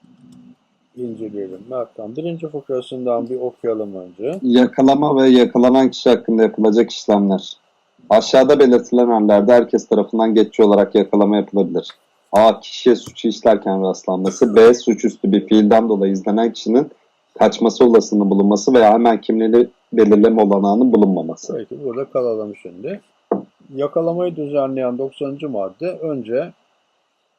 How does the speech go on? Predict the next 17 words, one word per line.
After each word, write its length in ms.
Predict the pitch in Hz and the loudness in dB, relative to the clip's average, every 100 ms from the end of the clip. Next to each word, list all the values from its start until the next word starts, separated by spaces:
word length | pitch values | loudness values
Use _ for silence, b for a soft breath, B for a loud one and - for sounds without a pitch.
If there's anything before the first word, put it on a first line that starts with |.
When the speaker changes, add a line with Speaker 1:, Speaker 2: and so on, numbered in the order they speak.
| _ _ | _ _
Speaker 1:
suçüstü 840 | _ 240 233 135 123 _ 127 110 - _ | _ -10 -10 -12 -16 _ -10 -10 -12 _
yakalamasını 920 | 123 113 110 110 107 104 - 107 107 101 _ _ | -14 -10 -6 -8 -8 -12 -14 -12 -12 -12 _ _
söylüyor. 520 | 110 95 90 90 85 _ _ _ _ _ _ _ _ _ _ _ _ | -16 -16 -16 -20 -20 _ _ _ _ _ _ _ _ _ _ _ _
Suç 300 | - 254 190 | -12 -10 -10
üstünde 560 | 175 - 170 160 151 | -12 -10 -8 -6 -6
ne 100 | 180 | -6
olduğu, 720 | 220 127 104 95 101 170 214 _ _ _ _ | -6 -6 -6 -10 -10 -10 -12 _ _ _ _
e, 100 | 127 117 110 110 - | -20 -18 -16 -18 -8
tanımlar 460 | 151 160 175 175 | -6 -6 -4 -4
maddesinde 880 | 160 120 113 113 - 113 107 107 98 _ _ _ _ _ _ _ _ | -2 -4 -6 -12 -14 -16 -10 -10 -10 _ _ _ _ _ _ _ _
belirlenmiş. 960 | 107 110 113 107 98 98 202 208 - _ _ _ _ _ - | -10 -6 -6 -6 -8 -8 -12 -14 -20 _ _ _ _ _ -12
Buna 220 | 160 165 | -8 -6
göre 400 | 143 135 139 131 _ _ _ _ 143 | -4 -2 0 -2 _ _ _ _ -18
işlenmekte 720 | 139 - 151 147 151 123 165 | -16 -6 -6 -6 -10 -8 -6
olan 340 | 151 135 127 | -2 -2 -2
bir 140 | 123 123 | -10 -10
suç, 240 | - 127 | -10 -12